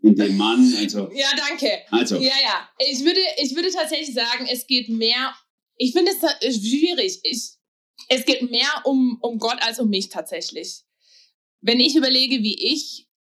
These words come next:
Speaker 2: Jesus kennengelernt habe, dann würde ich behaupten, hauptsächlich durch das, dass mein Umfeld mir Jesus vorgestellt hat, Gott vorgestellt hat. Und indem ich gemerkt habe,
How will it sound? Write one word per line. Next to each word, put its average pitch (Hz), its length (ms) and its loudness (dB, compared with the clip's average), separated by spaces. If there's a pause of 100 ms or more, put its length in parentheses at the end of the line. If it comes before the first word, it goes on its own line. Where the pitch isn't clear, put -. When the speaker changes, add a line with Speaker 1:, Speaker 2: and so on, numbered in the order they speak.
(680)
Speaker 2:
Jesus 254 560 -2
kennengelernt 180 760 -4
habe, - 180 -12 (560)
dann 214 300 2
würde 254 140 0
ich 233 140 -8
behaupten, 214 720 -4 (200)
hauptsächlich 214 840 -6
durch 202 500 -6 (600)
das, 226 220 0
dass 208 200 0
mein 190 300 0
Umfeld 214 840 0
mir 202 400 0
Jesus 202 480 -6
vorgestellt 220 840 -4
hat, - 240 -6
Gott 214 220 -4
vorgestellt 220 600 -10
hat. 247 180 -10 (840)
Und 262 180 8
indem 254 400 0
ich 311 300 0
gemerkt 233 500 0
habe, 226 260 -4